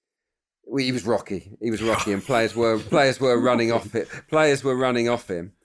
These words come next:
for fun before he made that mistake for the goal. So yeah, it was, it was just, we all have nightmares, and, and that was,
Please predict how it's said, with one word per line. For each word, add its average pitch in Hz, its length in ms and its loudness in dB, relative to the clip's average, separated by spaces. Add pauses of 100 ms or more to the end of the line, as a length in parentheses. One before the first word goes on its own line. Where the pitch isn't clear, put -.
(220)
for 117 120 -4
fun 107 380 -2
before 123 680 0 (380)
he 117 120 -4
made 104 300 0
that 101 180 -4
mistake 98 500 -6 (360)
for 107 100 -8
the 90 120 -8
goal. 90 360 -2
So 113 240 -2
yeah, 101 380 -2
it 101 60 0
was, 123 180 -4
it - 80 -8
was 160 100 -2
just, 277 220 -8 (180)
we 254 140 -2
all 339 120 2
have 139 160 -2
nightmares, 107 540 -2
and, 123 300 -6
and 113 160 -6
that 104 140 -4
was, - 340 -12